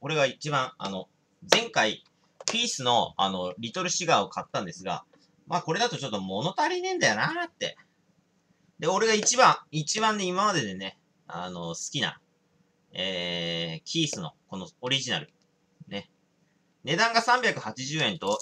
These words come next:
えー、バカ安。まあ、バカ安ってほどバカ安でもねえけど、まあ、安いっていう。ね。えーっと。うん。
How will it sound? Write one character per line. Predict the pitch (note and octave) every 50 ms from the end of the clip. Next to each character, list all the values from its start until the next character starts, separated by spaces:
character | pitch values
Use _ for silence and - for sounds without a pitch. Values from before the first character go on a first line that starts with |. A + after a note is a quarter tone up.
| -
え | G2 F#2 E2+
ー、 | D2+
バ | G#2 A2+
カ | - D#3+ D#3
安。 | D3+ C3+ - - C3 A#2 - - - - - - - - - - - - - -
ま | B2 A#2
あ、 | -
バ | - G#2+ -
カ | F3 F3
安 | F3+ F#3 F3+ F3 E3+
っ |
て | - F3+
ほ | E3+ E3
ど | E3
バ | - - A#2 -
カ | D3+ C3+
安 | C3+ C3+
で | C3+ C#3+
も | C3 G#2+ G2
ね | F#2
え | F2+
け | F2+
ど、 | - D#2+
ま | - D3 D#3
あ、 | C#3
安 | F2+ E2 - - - G#2+
い | -
っ | _ -
て | -
い | - - _ _ _ _ _ _ _ _ _ _ _ _ _ _ _ _ _ -
う。 |
ね。 | B2+ B2+ B2 - _ _ _ _ _ _ _ _ _ _ _ _ _ _ _ _ _ _ _ _ _ _ _ _ -
え | C#3+ E3 D#3+ E3 E3 E3 E3 D#3+ E3 D#3+ D#3+ D#3+ D#3 D#3
ー | -
っ | _ - - _ _
と。 | - E3+ E3 - C#3+ - - - _ _ _ _ _ _ _ _ _ _ _ _ _ _ _ _ _ _ _ _ _ _ _ _ _ _ _ _ _ _ _ _ _ _ _ _ _ _ _ _ _ _ -
う | A#2
ん。 | A2 F#2 E2